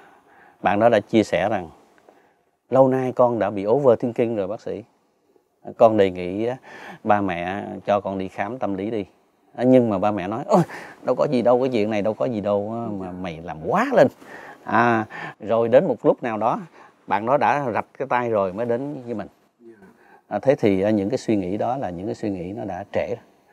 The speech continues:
Speaker 1: nó trễ so với lại cái giải quyết ban đầu. Cho nên nếu mà mình nghe cái hơi hướng đã có cái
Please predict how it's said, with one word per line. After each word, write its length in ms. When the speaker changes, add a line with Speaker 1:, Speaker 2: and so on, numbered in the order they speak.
Speaker 1:
nó 180
trễ 240
so 300
với 100
lại 240
cái 300
giải 120
quyết 160
ban 120
đầu. 240
Cho 60
nên 200
nếu 140
mà 120
mình 280
nghe 340
cái 120
hơi 240
hướng 300
đã 120
có 200
cái 280